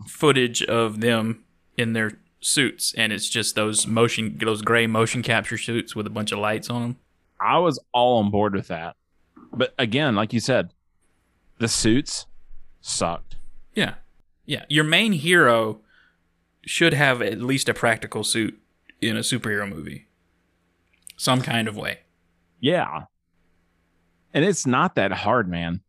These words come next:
Speaker 2: It's
Speaker 1: Vision
Speaker 2: just,
Speaker 1: is basically a
Speaker 2: it's
Speaker 1: robot in the Marvel movies, and
Speaker 2: Practical.
Speaker 1: m-, most of him is practical.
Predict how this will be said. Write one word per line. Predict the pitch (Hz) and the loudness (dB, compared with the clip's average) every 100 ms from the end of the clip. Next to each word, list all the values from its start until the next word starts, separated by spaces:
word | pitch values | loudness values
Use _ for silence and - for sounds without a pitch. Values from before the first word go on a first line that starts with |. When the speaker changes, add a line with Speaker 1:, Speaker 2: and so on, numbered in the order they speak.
| - | -4
Speaker 2:
It's | 135 | 2
Speaker 1:
Vision | 165 160 151 | 2 4 2
Speaker 2:
just, | |
Speaker 1:
is | 123 | 2
basically | 117 127 143 131 127 120 | 2 2 2 -2 0 2
a | |
Speaker 2:
it's | 113 | 4
Speaker 1:
robot | 123 147 117 110 - - | 4 6 6 4 2 -4
in | 110 113 107 104 | -4 -2 -4 -6
the | 104 113 | -6 -2
Marvel | 113 131 127 110 | 4 4 4 0
movies, | 107 104 98 104 - - | -4 -4 -4 -6 -8 -6
and | 110 110 101 104 - _ _ _ _ _ _ _ - | -4 -4 -6 -8 -14 _ _ _ _ _ _ _ -2
Speaker 2:
Practical. | 123 143 120 135 | 0 0 0 0
Speaker 1:
m-, | 135 | 4
most | 165 185 - | 4 4 2
of | - 123 | 0 2
him | 131 113 | 2 2
is | 107 | 0
practical. | - 143 135 - - - | 0 -2 -2 -8 -12 -12